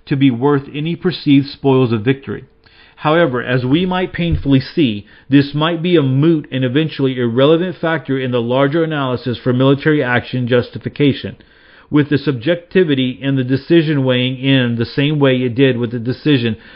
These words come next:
to nuke Hiroshima and Nagasaki.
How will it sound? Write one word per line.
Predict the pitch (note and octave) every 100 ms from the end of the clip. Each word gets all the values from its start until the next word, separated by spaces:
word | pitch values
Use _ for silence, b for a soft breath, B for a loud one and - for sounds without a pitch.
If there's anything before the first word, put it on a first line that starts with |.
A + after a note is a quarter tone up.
| B
to | -
nuke | C3+ D3+ D#3+
Hiroshima | - D3+ D3+ - C3+ B2+ B2+
and | B2 A#2
Nagasaki. | A2+ A2+ A2+ - C#3 C3+ A2+